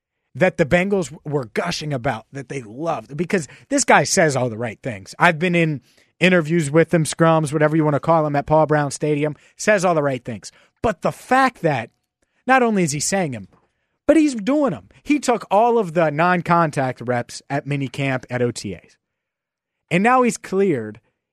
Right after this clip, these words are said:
and he's working his tail off to make sure he's ready for training camp so he can prove himself. He gets it. That's what this shows. And I get it.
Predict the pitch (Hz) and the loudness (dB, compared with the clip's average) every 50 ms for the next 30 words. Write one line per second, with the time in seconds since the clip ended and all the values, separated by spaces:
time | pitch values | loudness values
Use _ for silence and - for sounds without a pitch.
0 | _ _ - 220 226 226 208 190 147 151 175 220 226 233 226 - 240 214 202 185 | _ _ -2 0 2 2 2 0 -2 -2 0 0 0 0 0 -2 -2 -2 -2 -2
1 | - - - 147 175 175 170 156 127 107 101 98 101 107 - _ _ _ _ _ | -4 -6 -6 -2 0 2 2 2 0 -2 -4 -8 -8 -12 -16 _ _ _ _ _
2 | _ _ _ _ _ _ _ _ _ _ _ _ - - 196 185 151 165 208 220 | _ _ _ _ _ _ _ _ _ _ _ _ -6 -2 -2 0 2 2 0 0
3 | 180 - - 214 202 175 - 185 208 254 240 196 185 208 202 185 170 - 175 156 | 0 -2 -2 -2 -2 -2 -4 -6 -6 -4 -4 -2 -2 0 0 0 0 -2 -6 -8
4 | - - 202 220 208 190 165 - 180 170 151 - - - 180 165 - - - 277 | -6 -4 -4 -4 -4 -4 -4 -4 -4 -4 -4 -4 -6 -8 -8 -8 -8 -8 -6 -6
5 | 285 - - 185 170 - - - 226 220 190 - - 196 208 196 - - - 110 | -6 -4 -4 -8 -8 -8 -8 -8 -6 -6 -6 -4 -4 -4 -4 -4 -6 -8 -12 -14
6 | - - _ _ _ _ _ _ _ _ _ _ _ _ _ _ _ _ _ _ | -18 -20 _ _ _ _ _ _ _ _ _ _ _ _ _ _ _ _ _ _
7 | _ _ _ _ _ _ - 180 160 131 131 147 151 147 - - - - - _ | _ _ _ _ _ _ -10 -10 -8 -8 -2 -2 -2 -2 -2 -6 -12 -12 -14 _
8 | _ _ _ _ _ _ _ _ _ _ _ _ _ _ _ _ - - 180 196 | _ _ _ _ _ _ _ _ _ _ _ _ _ _ _ _ -2 0 0 0
9 | - - 170 - - 127 104 - - 104 80 - - _ _ _ _ _ _ _ | 0 -4 -6 -6 -6 -10 -10 -10 -14 -16 -16 -20 -20 _ _ _ _ _ _ _
10 | _ _ _ _ _ _ _ _ _ _ _ - 175 185 180 170 165 160 151 147 | _ _ _ _ _ _ _ _ _ _ _ -2 2 2 4 4 4 2 2 0
11 | 147 143 123 147 - _ - - _ _ - 170 175 160 135 151 190 208 196 202 | -2 -6 -8 -12 -16 _ -20 -20 _ _ 0 0 0 0 2 2 4 4 4 2
12 | 208 _ | 0 _